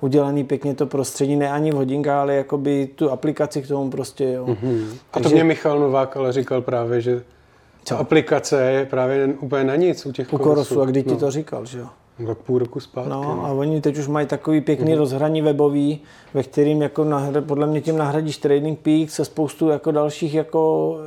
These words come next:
Speaker 1: jako doplňkových
Speaker 2: Mhm.
Speaker 1: věcí nebo doplňkových aplikací pro sledování tréninku a zátěže, jako jo.
Speaker 2: Mhm.
Speaker 1: No, ale tak jsem, já jsem Garminák, no, tak prostě používám nejvíc Garminy, no.
Speaker 2: Hele, a používáš tam nějaký jako ty funkce třeba na ty tempa a tak?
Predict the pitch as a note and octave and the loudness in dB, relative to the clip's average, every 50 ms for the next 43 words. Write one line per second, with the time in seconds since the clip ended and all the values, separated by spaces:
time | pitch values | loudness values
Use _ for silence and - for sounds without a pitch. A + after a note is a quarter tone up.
0 | D3+ D#3 D3+ C#3+ C#3+ - D#3 D3+ C#3+ C#3 - - E3 E3 D#3 - D#3 D3 D#3 D#3+ | -12 -8 -6 -6 -4 -2 -2 0 0 0 2 2 2 2 2 2 2 4 4 4
1 | E3 C3 C3 C3+ - C#3+ D3 D3+ D3 - - D#3+ E3 F3 E3+ - - - - - | 4 4 0 -2 0 0 2 0 0 0 0 0 0 0 0 -2 -8 -20 -20 -10
2 | - - C#3+ C#3 D3+ D#3 D3 C#3 C#3 C#3 C#3+ C3+ - D3+ D3+ D3 - D#3 D3+ D#3 | -4 0 2 4 4 4 2 2 0 0 0 0 2 0 0 2 2 2 2 2
3 | C3+ C#3+ C#3 - D3 C#3+ - D3+ C#3 - - D#3 D3+ - D#3 D3 C#3 C3+ - D#3 | 2 0 -2 -2 -2 -2 0 0 -2 0 -2 -4 -4 -2 0 0 0 0 0 0
4 | D3 D3 C#3+ C#3+ D3 D3 D3+ D#3 D3 - D3 C#3+ D3 D3+ D#3+ E3 D#3 D#3+ D#3 D3+ | 2 2 2 0 -2 -2 -2 -2 -2 -2 0 0 0 0 -2 0 2 2 2 2
5 | D#3 D#3+ E3 D#3+ - F3+ E3 D3 C#3+ C3+ B2+ A#2+ A#2 - A#2+ A#2+ A#2 A#2+ B2 D3 | 2 0 0 -2 -4 -4 -4 -2 -2 -4 -4 -6 -8 -10 -10 -10 -10 -10 -12 -14
6 | - - - - B2+ A2 B2+ A#2+ A#2 D3 D#3+ D#3+ D#3 E3 D3+ - - D3+ D#3 D#3+ | -16 -14 -8 -6 -4 -4 -2 0 2 4 4 4 4 2 0 -2 -2 -4 -2 -2
7 | E3+ E3 D#3+ D#3 D#3 D3+ - F3+ F3 D3+ D3 C#3 D3 D#3+ F3 F3 F3 E3 D#3 C3+ | -4 -2 0 2 2 2 0 0 0 2 2 2 2 2 0 2 2 2 2 0
8 | C3 C#3 C3+ - D3+ C#3+ - - - _ _ - C#3 C3 - - D3+ - - D3 | -2 -4 -4 -2 -4 -4 -4 -8 -20 _ _ -10 -10 -10 -6 -4 -6 -4 -2 -2
9 | C#3+ C#3+ C#3 C3+ D3 C#3+ D3 D3 D3 C#3+ C#3 C#3 C#3+ C#3 D3 D3 C#3 C3+ C3+ C3+ | -2 -2 -2 -2 0 0 0 0 0 0 0 0 0 0 0 -2 0 0 0 0
10 | C3 B2+ C3+ C3 B2 A#2+ A2+ A2+ B2+ C#3+ C#3 - - - - - - - D#3 E3+ | 0 -2 -4 -6 -6 -8 -10 -14 -16 -18 -18 -20 -20 -20 -20 -10 -4 -2 -2 -2
11 | D#3+ - F3 E3 C3+ D#3 D#3 C#3+ C#3+ D3 D3 - - D#3 D3 C#3+ C#3+ C#3+ C3+ - | 0 2 2 2 4 4 4 4 4 2 0 -2 -2 0 0 2 2 0 -2 -4
12 | - D3 C#3 C3 C3 - - - C#3+ - - D3+ D3 B2+ - - C#3+ B2 - - | -2 0 0 0 0 -2 -4 -4 -4 -4 -2 -2 -2 -2 -2 -4 -4 -4 -4 -4
13 | C3+ C3 C3+ C3 B2+ B2+ B2+ B2 - C#3+ C3 - C#3 B2+ B2 B2+ - B2+ A#2+ A#2+ | -4 -2 0 0 0 0 0 -2 -2 -4 -4 -4 -2 -2 -2 -4 -4 -6 -6 -6
14 | B2 B2 C3+ A#2+ A#2 D#3 - - - | -6 -6 -6 -8 -8 -10 -14 -18 -20